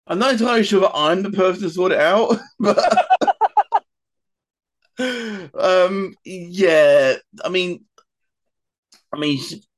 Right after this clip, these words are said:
all of her policies got torpedoed, so she had to resign. Um, uh, I'm not gonna touch politics too much because I hate it, um, but politics is a thing in life.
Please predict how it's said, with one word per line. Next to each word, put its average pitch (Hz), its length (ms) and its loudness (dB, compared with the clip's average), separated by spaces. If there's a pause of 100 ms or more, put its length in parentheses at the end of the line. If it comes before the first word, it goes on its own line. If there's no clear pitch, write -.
all 175 140 2
of 196 60 0
her 175 120 2
policies 165 460 -4
got - 300 -6
torpedoed, 143 800 -4
so 147 200 -6
she 156 140 -16
had 165 260 -4
to 139 100 -12
resign. 107 400 -6 (440)
Um, 135 760 -2 (120)
uh, 120 220 -2 (120)
I'm 123 320 -4
not 147 220 0
gonna 131 180 -2
touch - 400 -4
politics 143 340 -6
too 143 160 -4
much 156 360 -2
because 143 500 -6 (560)
I 120 200 0
hate 147 380 -4
it, 151 240 -4 (440)
um, 143 640 -2
but 135 180 -6
politics 151 280 -4
is 143 60 -4
a 135 80 -2
thing 139 220 -6
in 131 80 -4
life. 147 360 -2